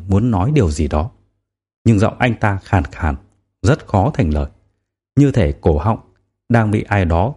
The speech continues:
thít chặt lại. La Phi nhìn thấy đôi môi của Chu Kiện khô đến nứt nẻ, không khỏi thấy động lòng, bèn hỏi: "Có phải là anh đang rất khát không?"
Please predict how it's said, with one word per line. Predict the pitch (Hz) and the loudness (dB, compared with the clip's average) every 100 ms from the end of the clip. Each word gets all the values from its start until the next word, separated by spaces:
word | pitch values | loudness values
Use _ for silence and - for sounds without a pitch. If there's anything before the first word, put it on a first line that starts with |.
| - | -2
thít | 196 202 | -2 0
chặt | 104 - | -2 0
lại. | 85 - _ _ _ _ _ _ _ 123 | -4 -6 _ _ _ _ _ _ _ 0
La | 143 | 2
Phi | 135 143 139 127 | 2 0 0 0
nhìn | 110 98 73 | 2 0 2
thấy | 101 | 0
đôi | 151 139 | 2 0
môi | 123 131 127 | 2 2 0
của | - 80 | 0 0
Chu | - 123 | 2 0
Kiện | - 123 - _ _ _ - | 0 -2 -2 _ _ _ -2
khô | 135 120 92 | 2 2 2
đến | 98 135 | 2 0
nứt | 196 120 | 0 0
nẻ, | 76 - _ _ _ _ _ - | -2 -6 _ _ _ _ _ 0
không | 127 92 | 2 2
khỏi | 95 71 - | 0 -2 -4
thấy | 98 135 | -2 0
động | 160 104 | 0 0
lòng, | 76 - _ _ _ 117 | -2 -6 _ _ _ 0
bèn | 92 | 2
hỏi: | 71 - - _ _ _ _ _ _ _ _ _ _ _ _ _ _ _ | 0 -4 -8 _ _ _ _ _ _ _ _ _ _ _ _ _ _ _
"Có | - 113 | 0 2
phải | 110 78 | 2 2
là | 87 | 2
anh | 104 | 2
đang | 101 98 | 2 2
rất | 143 - | 0 0
khát | 139 156 | -2 0
không?" | - | -2